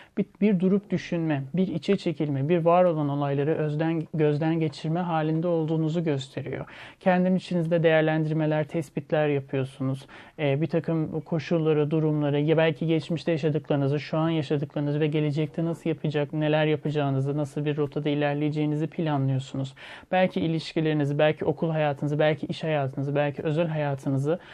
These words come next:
bir şekilde bir organize etme, her şeye durup düşünme halindesiniz. Yani kafaca böyle bir yoğunmuşsunuz gibi görünüyor. Yatağınızda, odanızda belki çekildiğinizde belki fiziken duruyorsunuz ama aslında kafanızın içinde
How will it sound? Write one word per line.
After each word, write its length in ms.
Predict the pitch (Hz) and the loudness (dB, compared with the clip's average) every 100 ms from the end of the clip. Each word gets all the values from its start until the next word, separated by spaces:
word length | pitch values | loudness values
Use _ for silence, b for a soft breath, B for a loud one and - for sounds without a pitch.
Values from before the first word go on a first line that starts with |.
| B B | B B
bir 60 | - | -8
şekilde 360 | - 202 190 185 | -4 2 4 4
bir 80 | |
organize 560 | 185 165 165 170 170 180 170 | 6 6 6 4 2 2 2
etme, 260 | - 139 | 0 -2
her 240 | 131 160 165 | 0 0 -2
şeye 240 | 170 160 | 0 0
durup 300 | 160 160 - | 0 -2 -4
düşünme 460 | 151 - 156 151 156 | -8 -2 0 0 0
halindesiniz. 840 | 151 139 139 139 135 - 135 151 | 0 0 2 0 -2 -2 -4 0
Yani 240 | 175 196 | 0 0
kafaca 580 | 196 196 247 214 180 202 | 0 -2 0 2 2 2
böyle 280 | 185 185 185 | 4 4 4
bir 120 | 208 208 B - | 2 0 B -4
yoğunmuşsunuz 840 | 170 175 202 196 151 - 151 143 139 | 2 6 8 8 4 -2 -2 -2 0
gibi 220 | 139 139 | 0 2
görünüyor. 360 | 143 135 131 143 | 2 2 2 2
Yatağınızda, 720 | 185 196 190 170 170 160 147 | 2 4 2 2 2 2 4
odanızda 560 | 175 170 170 156 151 143 | 4 4 2 2 0 0
belki 300 | 139 135 151 | -2 -4 -4
çekildiğinizde 880 | 175 - 160 151 143 139 139 156 - B B | -4 0 -2 0 0 0 -2 -4 -6 B B
belki 260 | - 208 202 | 0 0 4
fiziken 540 | 208 180 214 202 190 | 6 6 4 4 4
duruyorsunuz 520 | 185 196 214 - 156 139 | 4 4 2 0 -2 2
ama 220 | 226 202 | 2 4
aslında 320 | 156 139 196 | 2 2 -2
kafanızın 480 | - 175 180 175 208 | -4 -2 0 2 2
içinde 440 | 190 - 151 165 | 0 0 0 0